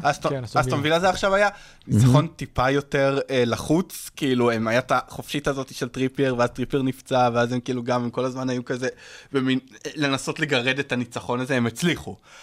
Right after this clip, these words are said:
Speaker 1: עכשיו, אז עכשיו יש להם את החמצן הזה, ועכשיו השאלה היא כמה הם מסוגלים, שוב, ברונו גימרש עם איזה עשר דקות סך הכל שיחק, וזה אמור להיות ה-, ה-, ה-, כאילו, השחקן שישנה את הקבוצה, אז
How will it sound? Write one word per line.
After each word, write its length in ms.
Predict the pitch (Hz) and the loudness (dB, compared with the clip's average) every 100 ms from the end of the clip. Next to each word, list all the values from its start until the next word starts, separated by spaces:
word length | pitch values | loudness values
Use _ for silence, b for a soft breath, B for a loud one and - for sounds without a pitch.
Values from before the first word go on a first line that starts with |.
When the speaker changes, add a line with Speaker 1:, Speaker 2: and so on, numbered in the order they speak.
| B B | B B
Speaker 1:
עכשיו, 360 | 135 - - 202 | -4 -2 2 2
אז 140 | - 147 | 2 0
עכשיו 200 | 139 220 | 0 0
יש 120 | 226 | 2
להם 100 | 214 | -2
את 60 | 180 | -2
החמצן 500 | - 135 - 120 117 | -4 -6 0 0 0
הזה, 300 | 120 131 180 b b b b b - | 0 0 -2 b b b b b -16
ועכשיו 600 | 117 123 127 123 175 175 | -4 2 2 2 2 0
השאלה 260 | 190 175 | 2 2
היא 100 | 175 170 | 2 2
כמה 300 | 165 165 175 | -2 0 0
הם 120 | 151 | -2
מסוגלים, 520 | 147 135 127 139 131 127 - 160 | -6 -4 -2 2 0 -2 -6 -4
שוב, 320 | - 185 - _ | 0 0 -2 _
ברונו 260 | 123 147 165 | -8 -4 -4
גימרש 560 | 139 123 143 156 - - | -2 -2 -4 -6 -12 -14
עם 140 | 123 107 | -10 -8
איזה 220 | 101 107 - | -8 -10 -10
עשר 240 | 123 - 160 | -10 -8 -6
דקות 340 | 156 - 160 | -6 -6 -6
סך 140 | 165 | -6
הכל 200 | 165 170 | -6 -6
שיחק, 380 | 160 165 - 175 127 | -6 -6 -4 -4 -6
וזה 280 | 107 104 | -10 -8
אמור 180 | 107 107 | -8 -2
להיות 320 | 117 120 - _ - | 0 -2 -4 _ -8
ה-, 40 | 117 | -8
ה-, 420 | - 101 104 - | -6 -6 -6 -8
ה-, 40 | 101 | -14
כאילו, 180 | - 107 | -10 -8
השחקן 320 | 101 - 123 | -8 -6 -4
שישנה 420 | 120 123 - 117 | -2 -2 -2 -4
את 120 | 120 123 | -2 -4
הקבוצה, 520 | - 113 104 127 135 - b b b b b b b _ | -6 -8 -2 0 0 -2 b b b b b b b _
אז 480 | - 107 107 107 107 | -8 -4 -4 -6 -12